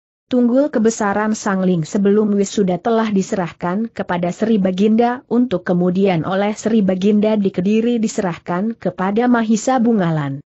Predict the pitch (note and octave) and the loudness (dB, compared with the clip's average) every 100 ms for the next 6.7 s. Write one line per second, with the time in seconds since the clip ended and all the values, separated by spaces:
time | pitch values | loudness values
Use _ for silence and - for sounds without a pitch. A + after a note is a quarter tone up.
0 | _ - F#3+ G3 F#3+ B3+ B3+ A3 G3 - | _ -6 0 2 2 2 2 2 0 0
1 | F3+ E3+ F#3+ B3+ - _ G3 A3 A3+ G#3+ | 0 2 0 -2 -8 _ 0 0 0 0
2 | G3+ G3 A#3 A3+ A#3+ G#3+ G#3 G3 G#3 G#3 | 0 -2 -4 -2 -2 0 2 2 2 2
3 | G3+ G3 F#3+ G3 - F#3 - C4 C4+ A3 | 0 0 0 -2 -4 -4 -4 -6 -4 -2
4 | A3+ A3+ A3 F3+ F3+ A#3 A3+ - G3+ F#3 | 0 2 0 0 0 -2 -4 -4 -2 0
5 | F#3 D#3+ - F#3+ F3 D#3+ - - F#3+ F3+ | 0 0 -2 -4 -2 -4 -4 -2 -2 -2
6 | - F3+ - F#3+ D#3 D3+ | -4 -6 -2 -2 -2 -4